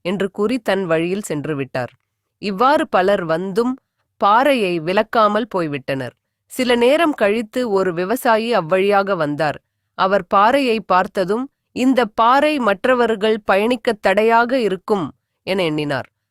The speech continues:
அவர் வெகுநேரம் போராடி தன் முழு வலிமையையும் பயன்படுத்தி பாறையை விலக்கினார். பாறையை அசைத்தவுடன்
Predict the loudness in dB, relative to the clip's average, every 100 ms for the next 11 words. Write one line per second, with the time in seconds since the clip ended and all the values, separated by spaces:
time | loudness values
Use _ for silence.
0 | _ -2 0 0 0 0 2 2 2 0
1 | 2 2 4 2 -4 -10 _ _ -2 0
2 | 0 2 2 2 0 2 0 0 0 -2
3 | -2 -2 -2 -2 -2 -4 -6 -10 -2 2
4 | 2 0 -4 -6 -6 -6 -6 -10 -10 -14
5 | _ _ _ _ _ 0 4 4 2 0
6 | 0 -2 -2 -4 -4 -4 -2 -4 -6